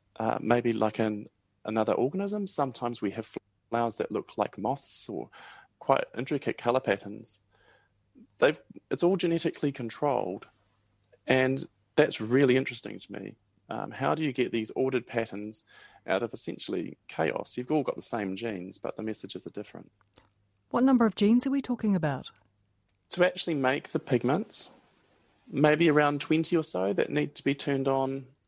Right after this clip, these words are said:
Speaker 1: at the right time and place. And if you don't get them all turned on, then you don't get colour. But then there are other genes, the ones that I, uh, am working on, and they actually act like a switch,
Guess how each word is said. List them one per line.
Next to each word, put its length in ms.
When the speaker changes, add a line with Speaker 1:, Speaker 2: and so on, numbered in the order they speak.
Speaker 1:
at 140
the 80
right 300
time 280
and 120
place. 480
And 160
if 100
you 80
don't 240
get 120
them 120
all 140
turned 280
on, 340
then 140
you 60
don't 220
get 160
colour. 320
But 160
then 100
there 160
are 220
other 200
genes, 580
the 80
ones 280
that 120
I, 300
uh, 220
am 80
working 340
on, 340
and 260
they 120
actually 300
act 280
like 240
a 40
switch, 640